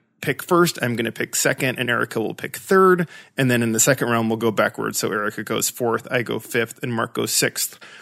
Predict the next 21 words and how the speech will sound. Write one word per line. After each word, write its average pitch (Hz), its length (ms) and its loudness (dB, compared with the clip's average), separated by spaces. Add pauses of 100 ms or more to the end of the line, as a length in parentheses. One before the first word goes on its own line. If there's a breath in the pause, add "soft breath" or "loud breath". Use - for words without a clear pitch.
We're 143 60 6
gonna 143 160 8
do 131 140 6
four 147 260 6
rounds, 151 440 6
and 127 100 0
we're 131 100 4
gonna 156 220 4
go 127 180 6
ahead 127 300 4
and 117 320 -2
we 135 140 2
are 135 120 2
going 123 220 0
to 113 80 0
try 147 180 2
to 131 120 2
pick - 300 -2
what 135 180 0
we 151 100 0
think 151 400 -2